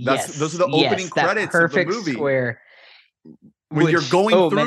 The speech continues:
Speaker 1: through, you're
Speaker 2: it's so
Speaker 1: going
Speaker 2: good.
Speaker 1: through the fucking esophagus <laughs> and you don't even know
Speaker 2: That's
Speaker 1: it.
Speaker 2: so good of the beginning of the movie of, like, a thing you never would have thought of twice, and then seeing the movie a second time, and you're like, "Oh my God, that's the mouth.
Speaker 1: That's
Speaker 2: I'm going into the
Speaker 1: incredible.
Speaker 2: creature."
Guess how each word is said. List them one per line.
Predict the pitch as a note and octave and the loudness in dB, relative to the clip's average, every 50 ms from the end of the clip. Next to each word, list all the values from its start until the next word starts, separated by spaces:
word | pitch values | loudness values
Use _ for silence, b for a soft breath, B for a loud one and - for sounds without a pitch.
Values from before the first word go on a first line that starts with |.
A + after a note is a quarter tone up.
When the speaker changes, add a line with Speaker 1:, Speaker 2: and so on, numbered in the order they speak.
| - | -2
Speaker 1:
through, | - D#3+ | -4 -6
you're | D#3 | -6
Speaker 2:
it's | D#3+ D3 | -6 -4
so | C#3 F3 | -2 -2
Speaker 1:
going | D3 C3+ C3 C3 | -2 0 -2 -6
Speaker 2:
good. | A#2+ - | -8 -10
Speaker 1:
through | - E3+ D3 E3 F3+ G3 G3 F#3+ | -12 -8 -4 -4 -4 -4 -4 -8
the | E3 F#3 F3+ | -10 -12 -10
fucking | - - F#3 F#3 F#3 F3+ E3 | -6 -4 -4 -4 -4 -4 -6
esophagus | D#3+ D#3+ - E3 D#3 F#3 G3+ - E3 D#3 - C3 - C#3+ - - | -6 -4 -4 -2 -2 -2 -2 -4 -6 -6 -8 -10 -14 -14 -12 -10
<laughs> | E3 | -10
and | D3+ C#3 | -8 -8
you | D3 | -8
don't | E3 E3+ E3 | -8 -8 -8
even | F3 E3+ E3+ D3 C3+ | -10 -10 -10 -8 -4
know | C#3 D3+ | -2 2
Speaker 2:
That's | E3+ F#3 G3 F3 E3+ | 2 2 2 0 -4
Speaker 1:
it. | - | -4
Speaker 2:
so | - - G#3+ G#3+ A3+ A#3+ | 0 0 2 2 2 0
good | G#3 - F3 E3 F3 F#3+ G3 F#3 | 0 0 2 2 4 2 2 0
of | F#3 C#3+ E3 E3 D#3+ D3 C#3 C3 | 0 0 0 0 -2 -4 -6 -8
the | D#3 | -10
beginning | D3+ C#3 D#3 D#3 C#3+ C#3+ C#3+ D3 D3+ | -8 -6 -6 -4 -4 -4 -4 -4 -4
of | D#3 D#3 D3 | -6 -6 -6
the | D3+ D3 | -8 -8
movie | C3+ C3+ C3+ C3+ D3 D3 D3+ D3 D3 | -6 -8 -8 -6 -6 -6 -4 -4 -4
of, | C#3 B2+ C3 | -4 -4 -4
like, | C3 B2+ B2 B2 | -4 -6 -4 -6
a | C#3+ C#3 | -8 -8
thing | - - C#3+ C#3+ C#3+ C#3 C#3 | -8 -8 -8 -8 -6 -6 -6
you | C#3 C#3+ C#3 C#3 C3+ | -6 -6 -6 -8 -8
never | C#3+ C#3+ D3 C#3+ C#3 C#3 C3 C#3+ C#3+ | -8 -6 -4 -2 -2 -2 -2 -2 -2
would | C#3 C#3+ C#3 | 0 0 -2
have | C3+ C3 B2+ | -2 -2 -4
thought | - - C#3 B2+ B2+ C3+ | -4 -4 -4 -2 -2 -4
of | C3+ B2 - | -6 -8 -10
twice, | - - - B2+ A#2 C3 C3 - - | -12 -12 -10 -8 -8 -8 -10 -8 -8
and | D3 B2+ | -8 -6
then | B2+ A#2+ A#2 A2+ | -6 -8 -8 -10
seeing | - - D3+ C3+ C3 | -10 -8 -8 -6 -6
the | C3 B2 | -6 -6
movie | B2 A#2+ A#2+ B2 | -6 -6 -6 -6
a | A#2 | -4
second | - - C#3+ B2+ C#3 | -4 -4 -4 -2 -2
time, | D3 C#3+ C#3+ | -4 -2 -2
and | D3 D#3 | 0 0
you're | D3+ D3 | 2 2
like, | D3+ D3+ C#3+ | 0 0 -2
"Oh | C#3+ D#3+ | -2 -2
my | E3 D#3+ D3+ | -2 -2 0
God, | C#3+ D#3+ D#3 C3+ | 0 -2 -2 -2
that's | C#3+ D3 C3+ - | -4 -8 -8 -10
the | - D#3 | -12 -10
mouth. | C3+ C3 D3 D#3+ D3+ C3 - | -6 -4 -2 -2 -2 -4 -6
Speaker 1:
That's | C3+ A2+ - | -8 -8 -8
Speaker 2:
I'm | E3 D#3+ | -6 -6
going | D#3+ D#3+ D3+ D3 D3+ C3 | -4 -4 -4 -4 -2 -2
into | A#2 A2+ A2+ A2 | -2 -2 -2 -2
the | G2+ A2 | -2 -4
Speaker 1:
incredible. | G2+ G2+ G#2 | -4 -4 -6
Speaker 2:
creature." | - - D3+ D#3 - - C#3 B2+ B2+ C3 | -6 -8 -10 -8 -6 -6 -4 -4 -6 -8